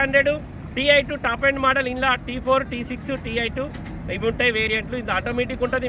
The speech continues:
మాన్యువల్ కూడా ఉంటుంది. ఇది మాన్యువల్, ఆరెంజ్ కలర్, ఫస్ట్ ఓనర్, రెండు వేల పదహారు మూడో నెలల మ్యానుఫ్యాక్చరింగ్ అయింది, మూడో నెల రిజిస్ట్రేషన్ అయింది. రెండు వేల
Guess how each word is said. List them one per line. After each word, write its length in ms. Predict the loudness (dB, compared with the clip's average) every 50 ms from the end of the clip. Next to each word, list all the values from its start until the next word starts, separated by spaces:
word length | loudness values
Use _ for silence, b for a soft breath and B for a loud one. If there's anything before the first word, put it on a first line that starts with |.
| 0 0
మాన్యువల్ 300 | 0 0 0 -4 -4 -4
కూడా 100 | -6 -6 -6
ఉంటుంది. 180 | -6 -6 -6 -6 -6
ఇది 100 | -6 -2 0
మాన్యువల్, 340 | 0 0 2 0 -2 -4 -4 -6 -8 -10 -6 0 2 4
ఆరెంజ్ 240 | 4 4 2 0 0 0
కలర్, 220 | 2 2 2 0 0 -4
ఫస్ట్ 240 | -6 -6 0 2 2
ఓనర్, 200 | 2 4 2 2 2
రెండు 160 | 0 2 2 2
వేల 120 | 2 2 0 -2
పదహారు 280 | -2 0 0 0 0 0
మూడో 200 | -2 -2 -2 0 -2
నెలల 220 | -2 -2 -2 -2 -2 -2
మ్యానుఫ్యాక్చరింగ్ 580 | -2 -4 -2 -2 -2 -4 -2 0 -2 0 2 2 0
అయింది, 200 | 2 0 0 -2 -2 -4 -8 -10 -10 -8 -6 2 2
మూడో 180 | 6 6 6 6
నెల 180 | 6 4 4 2 0
రిజిస్ట్రేషన్ 360 | -2 -2 -2 -2 0 2 2 2
అయింది. 160 | 2 2 2 2 2
రెండు 140 | 2 2 2 2
వేల 100 | 0